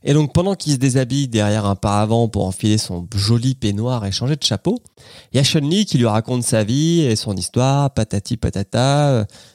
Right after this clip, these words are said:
Vous avez envahi le village de mes parents, euh, vous avez tué mon père. »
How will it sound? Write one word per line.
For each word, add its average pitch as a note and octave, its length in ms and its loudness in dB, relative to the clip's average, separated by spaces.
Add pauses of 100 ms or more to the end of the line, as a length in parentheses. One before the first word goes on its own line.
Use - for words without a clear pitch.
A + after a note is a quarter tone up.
(100)
Vous A#2 140 0
avez C#3 140 2
envahi B2+ 260 4
le A#2+ 40 2
village A2+ 500 2
de G#2+ 120 2
mes G#2 140 2
parents, C#3 880 -2
euh, A2 120 -4 (160)
vous B2+ 160 -6
avez A#2 120 0
tué A2+ 180 -2
mon G#2 160 -4
père. » C3+ 600 0